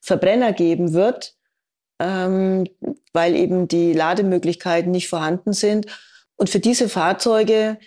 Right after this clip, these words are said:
gibt es momentan keine andere Lösung, die, ähm, die, die, die Verbrennung von Kraftstoffen zu dekarbonisieren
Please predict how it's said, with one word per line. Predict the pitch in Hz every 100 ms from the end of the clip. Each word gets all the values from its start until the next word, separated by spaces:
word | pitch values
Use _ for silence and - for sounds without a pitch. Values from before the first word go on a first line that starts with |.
| _ _ _ -
gibt | 226 226 -
es | 208 208
momentan | 202 226 226 214 202 208 196
keine | - 208 254 -
andere | 180 196 190 180 175
Lösung, | 160 180 233 247 240 247 247 233 - _ -
die, | 190 185 180 175
ähm, | - 143 143 90 - 92 - 202 - -
die, | -
die, | - -
die | 170
Verbrennung | 180 175 165 220 233 214 202
von | - 196 175 170
Kraftstoffen | 180 196 - - 196 196 214 202 - - -
zu | 202
dekarbonisieren | 403 - 214 185 185 175 170 196 220 233